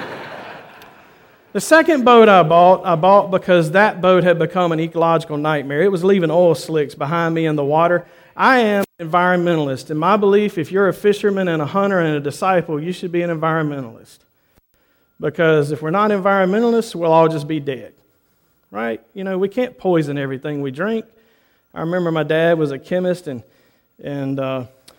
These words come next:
worked for Bayer Chemical, and that was his viewpoint. He, he didn't want anything going down their effluent trail that would hurt his grandkids.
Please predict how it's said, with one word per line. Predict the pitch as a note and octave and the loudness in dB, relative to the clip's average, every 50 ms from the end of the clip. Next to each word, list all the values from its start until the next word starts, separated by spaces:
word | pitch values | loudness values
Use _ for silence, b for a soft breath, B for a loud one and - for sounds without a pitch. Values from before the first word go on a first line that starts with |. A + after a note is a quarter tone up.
| b b b - | b b b -2
worked | D#3+ F3 F3+ - | 0 0 0 0
for | - D#3 | -2 -6
Bayer | D3 C#3 E3 F3 F3 F3 E3 | -4 0 2 2 2 2 2
Chemical, | E3+ - F#3+ F#3+ F#3+ G3+ F#3+ - F3+ E3+ | 0 -2 -2 -2 -2 -2 -2 -2 -2 -2
and | D#3 D3 | 0 0
that | E3 F#3 D#3+ | -2 -2 -4
was | F3+ D#3+ - | -6 -4 -2
his | G#3+ G3 F3 | -2 -2 -2
viewpoint. | D3+ D3 D3+ D3 C3 - C#3+ C3+ C3 A2+ A2+ | -2 -6 -6 -8 -8 -8 -10 -10 -10 -10 -8
He, | D3 F3 F#3 F3+ - - D#3 | -8 -8 -8 -8 -12 -12 -6
he | E3+ F#3 | -4 -2
didn't | A3+ A3+ F#3+ F3+ | 0 0 0 0
want | F3+ F#3 F#3+ | 0 0 0
anything | G3 F#3+ F#3 F#3 G3+ G3 F#3 F3+ | 0 -2 -2 -4 -4 -4 -4 -2
going | E3+ F#3 F#3 F#3 F3+ | -2 0 0 0 0
down | F3+ F#3 F#3 F#3+ F#3 | 0 0 -2 0 0
their | F#3 F#3+ F#3 D#3 | 0 0 0 2
effluent | E3 F#3+ F#3 - G#3+ G3+ F#3+ F#3 E3 - | 2 0 0 0 0 0 0 0 -2 -4
trail | - F#3+ F#3 F#3+ F#3+ F3+ E3+ | -4 -2 0 2 2 2 2
that | D#3+ C3+ | 0 -2
would | C#3+ C3+ | -2 -4
hurt | E3 F#3 F#3+ F#3 | -2 -2 0 0
his | G3 F#3+ F3 F3+ | 0 0 -2 -2
grandkids. | D#3+ F3 E3+ E3+ D#3+ C#3+ C3+ - - C3+ A#2 A2+ A2 _ _ _ _ _ | -4 -4 -4 -4 -4 -6 -8 -10 -12 -14 -14 -14 -18 _ _ _ _ _